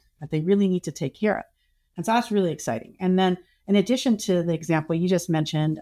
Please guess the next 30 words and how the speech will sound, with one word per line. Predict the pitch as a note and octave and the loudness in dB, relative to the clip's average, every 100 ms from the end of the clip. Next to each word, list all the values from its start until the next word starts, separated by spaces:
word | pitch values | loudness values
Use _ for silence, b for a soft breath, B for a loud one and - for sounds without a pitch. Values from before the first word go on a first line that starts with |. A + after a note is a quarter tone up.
| - | -4
um, | D3+ D3 | -2 -2
I | D3+ | -2
was | E3 D#3 | -2 -2
at | |
a | D3+ | -2
conference | - A3 A3 F3 | 0 0 0 -2
last | E3 D3+ | -4 -4
summer | D#3+ D#3+ D#3+ - _ _ _ | -4 -2 -4 -8 _ _ _
where | - E3+ E3 | -2 0 0
it | - | 0
was | E3+ E3 - | 0 -2 -2
being | F#3 F3+ | 0 0
explored | E3 - - F3+ F3+ E3+ | 0 -6 -2 0 2 0
whether | E3 D#3+ D#3+ D#3 D#3 _ _ | -2 -2 0 0 -2 _ _
some | - F3 | -4 0
of | E3+ | 2
these | D#3+ - | 0 -2
senolytics | D#3 D#3 G#3+ G#3 - | -2 0 0 0 -4
could | - E3+ | -6 -4
be | E3 | -4
helpful | - F#3+ F#3+ F#3+ F3 F3 | 0 -2 -2 -2 -2 -2
for | - E3 D#3+ D#3 - _ _ _ _ - F#3+ | -6 -2 0 -2 -4 _ _ _ _ -2 2
middle-aged | A3+ A3+ - - G3 F#3 F3+ F3+ - - | 4 2 -2 -2 0 2 2 -2 -8 -16
survivors | - - F3 D#3+ F#3 G#3 G3+ | -12 -2 -2 2 2 2 0
of | - E3+ - | 0 -4 -4
childhood | - F3+ F3+ F3+ E3 | -2 0 0 0 -4
cancers | - D#3 D3+ - - - _ _ _ _ _ - | 0 -2 -2 -6 -16 -20 _ _ _ _ _ 0
who | G3 | 2
do | F3+ G#3 A#3+ A#3 | 2 2 0 0
show | - - G3 G3+ F#3 E3+ | -8 -2 2 4 2 -2